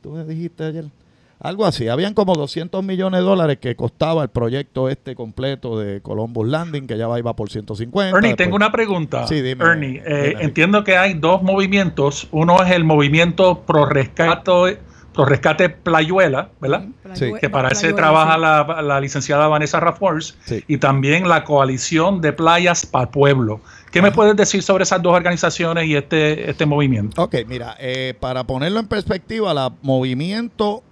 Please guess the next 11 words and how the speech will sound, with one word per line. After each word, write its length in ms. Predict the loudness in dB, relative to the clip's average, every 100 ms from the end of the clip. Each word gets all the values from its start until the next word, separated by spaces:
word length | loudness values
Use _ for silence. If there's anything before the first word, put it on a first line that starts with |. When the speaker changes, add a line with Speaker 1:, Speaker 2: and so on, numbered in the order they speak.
| _ _ -10
Speaker 1:
eh, 580 | -6 -4 -4 -6 -8 -10 -2
pro 220 | 2 2
rescate 640 | 2 -2 -4 0 0 0 -2
de 140 | -2
Playuela 720 | 0 2 4 4 2 -2 -6
es 220 | -6 -4 -2
el 140 | -2
movimiento 580 | -2 -2 -2 -2 -2 0
de 80 | 0
los 180 | -2
vecinos 1040 | -2 -6 -4 -4 -2 -2 -2 -2 -4 -8